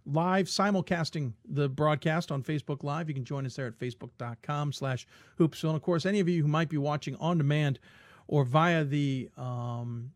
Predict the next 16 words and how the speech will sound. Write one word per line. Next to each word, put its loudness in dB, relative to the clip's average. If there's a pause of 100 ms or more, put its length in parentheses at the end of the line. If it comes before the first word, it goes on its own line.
podcasts, 0
we -6
appreciate -2
you -8
taking -2
the -2
time. 0
Hope 0
you 0
can 0
interact 0
with 0
us. 0
Of -14
course, -4
that -2